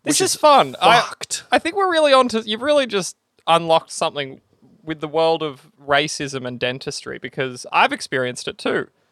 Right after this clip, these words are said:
Speaker 1: I, when I went to Thailand, I had a, an implant put in. And for people that don't know, that means they fucking drill into your jawbone and attach, like, a little titanium little guy, and then they attach, like, a,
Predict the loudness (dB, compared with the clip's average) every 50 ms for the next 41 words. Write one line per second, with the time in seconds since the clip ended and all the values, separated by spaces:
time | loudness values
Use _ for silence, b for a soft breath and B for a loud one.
0 | _ _ _ _ _ _ 0 2 4 4 4 4 2 0 -2 -4 -8 _ _ _
1 | _ _ 0 2 4 4 4 4 2 -4 -10 -10 -2 0 2 4 4 4 2 2
2 | 0 0 0 0 0 2 2 2 2 4 4 4 2 2 0 -2 -4 -4 -6 -6
3 | -6 -6 -6 -6 -6 -6 -6 -4 -4 -2 -2 -4 -6 -6 _ -4 -4 -2 -4 -6
4 | -8 -10 -12 _ _ _ _ _ _ _ _ _ _ -6 -6 -6 -4 -4 -2 -2
5 | -2 -2 -4 _ _ _ _ _ -4 -4 -2 -2 -2 -2 -2 -2 2 2 2 4
6 | 2 0 -2 -2 0 0 0 0 0 -2 -4 -4 -4 -6 -6 -6 _ _ _ _
7 | _ _ _ _ _ -2 -2 -2 -2 -8 -10 -10 -8 -4 -2 -2 0 -2 -2 -4
8 | -6 -8 -10 -10 -10 -10 -8 -4 -2 0 0 0 0 -2 -4 -6 -6 -10 -12 -12
9 | -12 -12 -12 -12 -8 -4 -4 -4 -4 -6 -8 -10 -10 -10 -10 -10 -10 -10 -10 -12
10 | -8 -4 -4 -4 -4 -4 -6 -4 -4 -4 -6 -8 -8 -10 -12 -14 -16 _ _ _
11 | _ -8 -8 -6 -2 0 2 2 2 2 0 -2 -4 -6 -8 -10 -8 -8 -8 -6
12 | -6 -6 -4 -6 -8 -12 -10 -10 -12 -12 -12